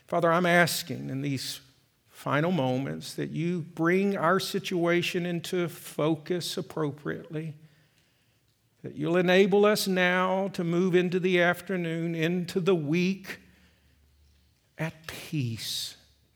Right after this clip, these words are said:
Now, that peace might be disrupted even before we get home, but we know what to do.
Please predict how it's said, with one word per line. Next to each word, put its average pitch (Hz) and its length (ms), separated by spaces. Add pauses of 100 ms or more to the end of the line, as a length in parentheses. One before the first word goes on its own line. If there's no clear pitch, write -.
(920)
Now, 151 100
that 190 220
peace 196 580 (160)
might 170 340
be 202 140
disrupted 185 600
even 214 320
before 208 320
we 208 100
get 208 160
home, 190 560 (2000)
but 147 140
we 165 140
know 202 180
what 208 220
to 165 80
do. 175 520